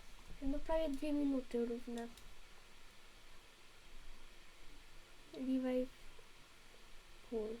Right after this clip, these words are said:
Leeway w pool. To gdzie to się w ogóle postawia? No to ja, ja to naprawdę całe muszę, ja to całe muszę postawiać.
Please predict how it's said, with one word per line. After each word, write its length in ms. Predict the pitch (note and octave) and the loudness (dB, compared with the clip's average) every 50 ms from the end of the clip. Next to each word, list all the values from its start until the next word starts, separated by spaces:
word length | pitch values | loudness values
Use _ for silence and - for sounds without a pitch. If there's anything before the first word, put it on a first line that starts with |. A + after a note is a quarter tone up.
| - - - - - C4+ | -8 -10 -10 -8 -6 -2
Leeway 360 | B3 B3 B3+ B3 A#3+ A#3+ A#3 | -2 0 2 2 2 2 0
w 280 | - - - - - | -2 -8 -12 -12 -4
pool. 300 | - A#3+ A#3 A3+ A3+ A#3+ A#3 - - - - - - - - - - - - - - - - - - - - - - - - - - | -2 0 0 0 0 -2 -6 -8 -12 -10 -10 -10 -12 -10 -12 -12 -12 -12 -10 -10 -8 -8 -8 -8 -10 -10 -10 -12 -12 -14 -14 -12 -6
To 120 | - B3 - - - - - - - - | -6 -6 -6 -6 -10 -12 -12 -12 -8 -4
gdzie 140 | C4 C#4 C#4+ | 0 0 2
to 140 | C#4 B3+ A#3+ | 2 2 0
się 160 | A#3+ - A#3 | 0 0 -4
w 60 | B3 | -4
ogóle 340 | A#3 A#3 - - A#3+ A#3+ A#3+ A#3+ - - | -4 -6 -4 -2 -2 -2 -2 -4 -6 -12
postawia? 500 | A#3+ - - - - A#3+ A#3 A#3+ A#3+ A#3+ - - - - - - - - - - - - - - - - - - - - - - - - - - - - - - - - - | -10 -10 -10 -6 -4 -2 -2 -2 -2 -4 -4 -4 -4 -4 -4 -4 -6 -6 -6 -6 -4 -2 0 0 2 2 2 0 -2 -2 0 4 10 12 12 12 12 10 8 6 4 4 4
No 60 | C4+ C4 | 6 8
to 140 | - C4+ C4+ C4 - - - C4 | 10 10 10 8 8 6 4 6
ja, 80 | C4 B3+ - - - - - - - C#4 | 6 6 6 6 4 4 2 2 2 2
ja 160 | C4 B3 B3 - - - | 2 2 2 0 2 4
to 60 | C4 | 6
naprawdę 520 | B3+ B3+ C4 - C#4+ C#4+ C4+ C#4 D4 C4 C4 - - | 6 6 4 2 2 2 2 4 2 0 0 0 2
całe 240 | C4 B3+ B3+ B3 B3 | 4 4 6 6 4
muszę, 340 | B3 B3 B3 A#3+ - C4 C#4 - - - - | 4 2 0 -2 -2 -4 -4 -4 -8 -12 -8
ja 80 | C#4+ C#4 C4+ - | -8 -8 -6 -4
to 80 | - C#4+ - | -2 0 2
całe 300 | - C#4 D4 C#4 C4 B3+ | 2 4 4 6 6 6
muszę 280 | B3+ B3+ B3 - B3+ - - - | 6 4 2 2 2 0 2 2
postawiać. 580 | B3+ - - - - B3+ A#3+ A#3+ A#3+ A#3+ A#3+ | 0 0 0 0 0 2 2 4 2 2 0